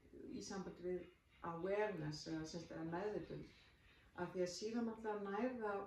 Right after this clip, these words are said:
bara öðrum víddum þegar maður fer að, að tengjast í rauninni svona eh, ég til dæmis í gegnum hugleiðslu, svona bara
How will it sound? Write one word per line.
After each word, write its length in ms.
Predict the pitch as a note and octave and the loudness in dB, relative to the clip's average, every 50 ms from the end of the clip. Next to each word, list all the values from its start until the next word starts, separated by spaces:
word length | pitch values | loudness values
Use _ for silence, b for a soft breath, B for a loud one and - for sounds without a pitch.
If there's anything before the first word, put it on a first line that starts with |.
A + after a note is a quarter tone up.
| - - - | -4 -4 -2
bara 220 | G3+ G3 F#3+ - - F#3+ | 0 0 2 2 2 4
öðrum 480 | G#3 A3+ A#3+ B3 A3+ G#3+ G3 F#3+ F#3 F#3+ | 4 4 4 4 2 2 2 0 -2 -2
víddum 760 | F#3 G3+ A#3+ C4 - - - - - - D#3 D#3+ D#3+ D#3+ - - - b b b b b b b - - | 0 0 0 0 0 -2 -14 -20 -8 0 2 2 2 2 0 -4 -6 b b b b b b b -4 2
þegar 320 | G#3 G3 F#3+ F#3+ F#3+ F#3 F3+ | 4 6 6 6 4 2 2
maður 200 | F3+ F3+ F3+ F3+ - - | 2 2 0 0 -2 0
fer 240 | - G#3+ G#3+ G#3 G3+ | 2 4 4 4 4
að, 200 | F#3 F3+ F3 E3 E3+ - - _ - | 4 2 0 0 -2 -8 -14 _ -8
að 160 | F3+ F3 F3 - - | -6 -6 -6 -6 -2
tengjast 680 | G3 G3 G3+ G#3+ A3+ A#3 A3+ - - F#3+ F#3 - - F#3 | 0 0 2 2 2 0 -2 -2 -2 -4 -4 -4 -4 -4
í 60 | F3+ | -2
rauninni 600 | F3+ F3+ F3+ F3+ F3 F3 F3 F3 E3+ E3+ E3+ - - - - - - | -2 -2 -2 -2 -4 -4 -4 -4 -4 -4 -6 -6 -10 -16 -20 -20 -14
svona 440 | - F3+ E3+ E3 E3 D#3+ D#3+ D#3 - - - _ - - - - - - - - - - - - - | -10 -8 -6 -4 -4 -4 -4 -6 -8 -10 -18 _ -20 -20 -20 -18 -18 -18 -18 -18 -20 -20 -20 -10 -4
eh, 420 | - E3 D#3+ D#3+ D#3 D#3 - D#3+ | 0 2 4 4 4 2 2 2
ég 120 | E3+ E3 - | 0 0 0
til 120 | F#3+ F3 | 0 0
dæmis 240 | F3 E3+ E3+ E3 F3 | 0 0 -2 -2 -2
í 60 | E3 | -2
gegnum 260 | - F3 D#3 - E3 D#3 | -2 -2 0 0 -2 0
hugleiðslu, 600 | D#3 F#3+ G3+ G#3+ A3+ G3+ F3 D#3+ - - D#3+ D#3 D3+ | 2 4 4 4 6 4 2 2 0 0 -2 -2 -2
svona 200 | D#3 E3+ E3 E3 | -2 -4 -4 -4
bara 140 | F3+ F3+ | -4 -4